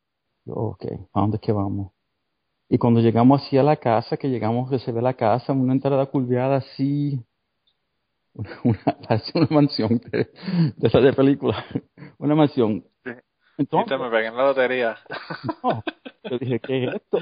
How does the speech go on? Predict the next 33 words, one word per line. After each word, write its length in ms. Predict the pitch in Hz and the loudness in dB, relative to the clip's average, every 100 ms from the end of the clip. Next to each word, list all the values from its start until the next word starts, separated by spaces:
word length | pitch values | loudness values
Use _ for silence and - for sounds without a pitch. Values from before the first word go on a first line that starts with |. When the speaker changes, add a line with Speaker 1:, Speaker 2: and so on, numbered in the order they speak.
| 151 | -2
Speaker 1:
Porque 200 | 151 131 | -2 2
ella 140 | 135 | 2
me 120 | 143 | 0
dijo 160 | 151 147 | -2 -4
a 20 | |
mí 120 | 170 | -4
que 160 | 196 156 | -4 -2
para 180 | 135 120 | -2 -4
aquí 180 | - | -6
van 140 | 127 - | -6 -4
a 40 | |
estar 120 | - 170 | -4 -6
los 100 | 180 | -8
Speaker 2:
Ya, 80 | - | -6
ya. 60 | |
Speaker 1:
papás 160 | 135 143 135 | -6 -2 -2
ahí 80 | |
en 80 | 123 | -2
la 100 | 123 | -6
casa, 300 | - 117 - | -8 -10 -10
¿verdad? 320 | 107 64 190 - _ _ | -8 -8 -8 -10 _ _
Y 60 | 123 | -10
cuando 240 | 135 117 | -6 -4
llegamos 240 | 107 110 117 | -2 0 0
a 20 | |
la 40 | 107 | 2
casa, 300 | 139 - 185 | 0 0 -4
frente 220 | 135 123 | -2 -2
a 40 | |
la 80 | 110 | -2
casa 380 | 139 170 - 143 | -2 -2 -2 -2
hay 560 | 147 175 180 143 123 113 | 0 0 -2 -2 -2 -4
Mercedes-Benz, 1200 | 113 101 - 113 107 107 110 180 240 240 240 240 | -4 -2 -2 -2 -2 -4 -2 2 2 2 0 -2